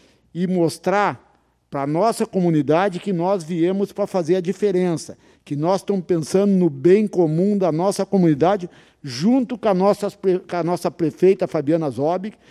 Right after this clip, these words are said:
também se preocupa com a nossa comunidade, e não adianta aquelas pessoas que gostam de fazer fofoquinha ou jogar um contra o outro,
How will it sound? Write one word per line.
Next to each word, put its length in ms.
também 340
se 140
preocupa 400
com 80
a 40
nossa 200
comunidade, 640
e 180
não 240
adianta 460
aquelas 400
pessoas 720
que 140
gostam 500
de 120
fazer 480
fofoquinha 760
ou 60
jogar 400
um 220
contra 340
o 60
outro, 420